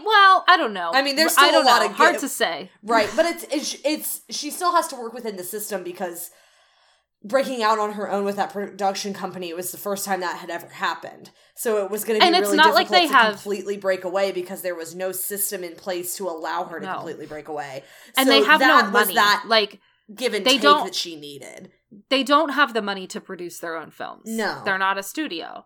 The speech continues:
Speaker 1: So, you know.
Speaker 2: Mm-hmm. But it's becoming more like having an agent independent of a pro-, production company.
Speaker 1: Right.
Speaker 2: And then working with a production company, which is what the system is like now.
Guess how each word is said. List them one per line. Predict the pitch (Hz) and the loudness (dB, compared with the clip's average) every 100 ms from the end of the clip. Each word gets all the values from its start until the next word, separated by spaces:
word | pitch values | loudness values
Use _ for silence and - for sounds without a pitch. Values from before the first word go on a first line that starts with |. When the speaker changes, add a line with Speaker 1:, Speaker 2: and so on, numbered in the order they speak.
| _ | _
Speaker 1:
So, | - - 202 190 185 190 _ _ _ _ _ _ _ | -16 -2 0 0 -2 -6 _ _ _ _ _ _ _
you | 226 196 | -12 -8
know. | 165 185 _ _ | -8 -10 _ _
Speaker 2:
Mm-hmm. | 147 143 151 _ _ _ _ _ - 202 | -20 -20 -20 _ _ _ _ _ -20 -2
But | 277 | 0
it's | 311 233 | 0 -2
becoming | 208 311 330 269 240 | -4 0 0 -2 -4
more | 233 269 254 | 0 2 0
like | 214 196 180 - - _ _ | 0 -2 -2 -8 -20 _ _
having | - 208 202 185 180 - | 0 2 2 -4 -6 -10
an | 190 185 _ | -10 -10 _
agent | 254 285 233 190 165 160 - | -2 -2 -4 -6 -6 -8 -12
independent | 190 170 - - 302 262 190 170 | -10 -12 -14 -6 -4 -2 -6 -6
of | 165 | -10
a | |
pro-, | 160 170 165 165 | -12 -14 -16 -16
production | 190 160 156 165 | -12 -12 -12 -14
company. | 156 151 151 139 131 156 | -14 -16 -16 -20 -20 -10
Speaker 1:
Right. | 196 160 160 - | -6 -4 -6 -8
Speaker 2:
And | 202 208 | -6 -4
then | 196 | -4
working | 185 185 185 | -2 -4 -4
with | 180 165 - - | -6 -6 -10 -10
a | 185 | -8
production | 185 170 160 180 | -6 -8 -8 -10
company, | 185 160 151 | -10 -10 -8
which | 175 185 | -8 -8
is | 175 | -6
what | 175 160 | -6 -8
the | 165 | -10
system | - 180 165 156 | -8 -10 -10 -12
is | 151 | -14
like | 143 - | -16 -8
now. | 226 226 147 - 78 | 0 0 0 -8 -18